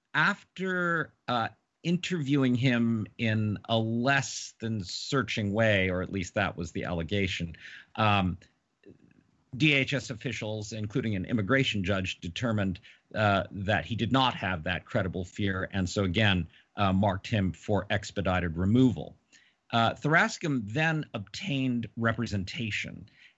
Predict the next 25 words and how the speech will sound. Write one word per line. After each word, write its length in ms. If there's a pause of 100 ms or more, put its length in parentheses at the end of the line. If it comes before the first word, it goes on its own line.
and, 540
uh, 420
the 120
lawyer, 800
uh, 220
filed 360
suit 500
in 180
federal 280
district 440
court, 500 (420)
uh, 420 (560)
praying 380
for 340
federal 340
habeas 400
corpus 720
and 340
or, 440 (400)
uh, 280 (220)
injunctive 580
relief, 480 (380)
uh, 320 (160)
based 380
on, 480